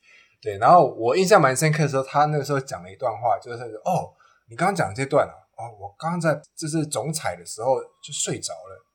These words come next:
然后我睡着了之后，就好像在梦里看到那个桥段，这个，这段应该就是我的梦，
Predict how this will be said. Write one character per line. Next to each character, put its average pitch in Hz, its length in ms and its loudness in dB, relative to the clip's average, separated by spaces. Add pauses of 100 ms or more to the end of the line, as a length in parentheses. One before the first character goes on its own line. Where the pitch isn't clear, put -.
(160)
然 139 100 -4
后 185 80 0
我 135 60 -2
睡 196 180 2
着 101 160 -4
了 110 80 -4
之 147 120 -6
后， 135 100 -2
就 156 160 -6 (380)
好 - 160 -14
像 185 180 -6
在 202 80 2
梦 196 260 2
里 104 80 -12
看 147 240 -8
到 135 140 -2
那 127 80 -12
个 120 100 -10
桥 - 240 -14
段， - 160 -18
这 214 120 -6
个， 185 80 -6
这 196 160 -10
段 156 260 -2
应 156 80 -6
该 160 100 -4
就 160 140 -6
是 165 160 -6
我 - 220 -16
的 104 100 -18
梦， 139 320 -2